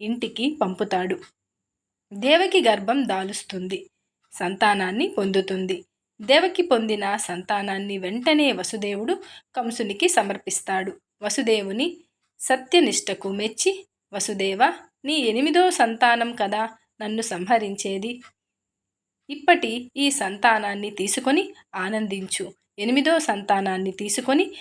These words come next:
నాకు సమర్పించు" అని కంసుడు చెబుతాడు. వసుదేవుడు ఆనందంతో తన సంతానాన్ని తీసుకొని మధురా నగరం వెళుతాడు. ఇది ఇలా ఉండగా ఒకరోజు నారదుడు ఆ మార్గం గుండా వెళుతూ కంసుని వద్దకు వెళ్ళి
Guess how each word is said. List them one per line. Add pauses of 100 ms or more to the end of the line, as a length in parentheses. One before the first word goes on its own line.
(200)
నాకు
సమర్పించు" (120)
అని
కంసుడు
చెబుతాడు. (400)
వసుదేవుడు
ఆనందంతో (420)
తన
సంతానాన్ని
తీసుకొని (240)
మధురా
నగరం
వెళుతాడు. (1000)
ఇది
ఇలా
ఉండగా (120)
ఒకరోజు
నారదుడు (360)
ఆ
మార్గం
గుండా
వెళుతూ
కంసుని
వద్దకు
వెళ్ళి